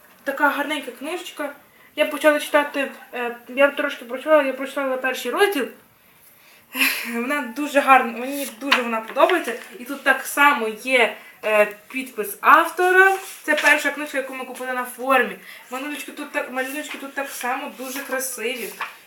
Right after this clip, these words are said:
Е, шрифт, ну, тут досить великий, тому цю книжечку,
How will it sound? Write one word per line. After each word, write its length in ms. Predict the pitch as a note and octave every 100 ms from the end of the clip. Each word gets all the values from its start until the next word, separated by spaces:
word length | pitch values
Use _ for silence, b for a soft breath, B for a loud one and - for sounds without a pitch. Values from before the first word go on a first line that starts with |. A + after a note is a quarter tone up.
| -
Е, 260 | B3 A#3 A3
шрифт, 400 | - C4+ D#4+ D#4+ -
ну, 120 | F4
тут 120 | D4+ C4
досить 300 | D4+ C4+ C4
великий, 360 | E4+ G4 C#4
тому 160 | D4 D#4
цю 100 | -
книжечку, 460 | E4 E4 - C#4